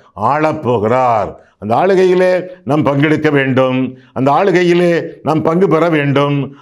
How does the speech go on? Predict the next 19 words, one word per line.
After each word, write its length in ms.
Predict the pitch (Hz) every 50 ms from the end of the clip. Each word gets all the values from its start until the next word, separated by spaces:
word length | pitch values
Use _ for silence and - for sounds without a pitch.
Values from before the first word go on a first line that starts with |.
| - 123
அதற்கு 300 | 147 - 156 127 - 147 151 165
நாம் 180 | 160 143 113 - - - - - 120
என்ன 120 | 151 180 170 -
செய்ய 160 | - 170 160 156 151
வேண்டும்? 420 | 151 147 143 139 151 143 135 117 110 98 90 87 82 78 76 73 _ _ _ _ _ _ -
அந்த 140 | 101 120 127 135 143
ஆளுகைக்கு 400 | 160 170 165 151 175 165 - 160 156 147
ஆயத்தப்பட 440 | 165 170 - 170 160 - 156 156 151 139 - - - - - 135
என்ன 140 | 185 226 233 - -
செய்ய 180 | 180 160 160 156 151
வேண்டும்? 340 | 151 151 143 147 135 120 107 - - - - _ - 110
முதலாவதாக 580 | 147 196 220 220 226 208 - 151 - - - 131 123 104 - - - - _ _ - 117
அட்டெண்டன்ஸ் 500 | 113 - 165 160 160 156 156 143 143 - 120 123
ரெஜிஸ்டர் 460 | 110 131 139 - - - 135 113 - - - _ -
அப்படின்னு 280 | 117 123 135 139 143 139
வச்சிருப்பாங்களே, 580 | 139 - 135 107 135 135 131 131 135 143 143 127 107 92 80 76 - - _ _ _ _ - - -
ஸ்கூல்ல, 380 | - 139 147 143 139 135 135 135 123 110 98 87 76 - - - _ _ _ -
காலேஜில், 440 | 127 139 147 147 123 131 131 135 135 127 117 107 95 85 - - - _ _ _ _ _ _ -
பல 180 | 139 147 151